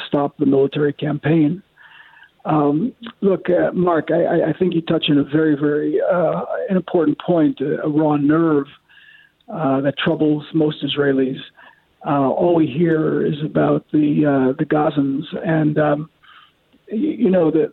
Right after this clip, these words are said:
the, they're Gazans suffering, but they're suffering not because of Israel. They're suffering because they've been under the boot of a totalitarian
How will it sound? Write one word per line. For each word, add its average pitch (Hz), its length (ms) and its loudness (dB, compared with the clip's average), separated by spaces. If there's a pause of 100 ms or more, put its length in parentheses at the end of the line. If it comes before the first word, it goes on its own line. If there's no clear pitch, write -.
(120)
the, 170 160 0
they're 165 180 2
Gazans 170 480 -2
suffering, 151 540 -2
but 160 120 -8
they're 156 200 -2
suffering 180 400 0
not 165 160 -4
because 156 340 -6
of 127 60 -4
Israel. 156 380 0
They're 143 100 -2
suffering 151 380 -2
because 147 340 -2
they've 143 160 -8
been 156 160 0
under 147 420 0
the 139 80 -2 (120)
boot 175 220 0 (600)
of 160 140 -2
a 135 60 0
totalitarian 151 1080 0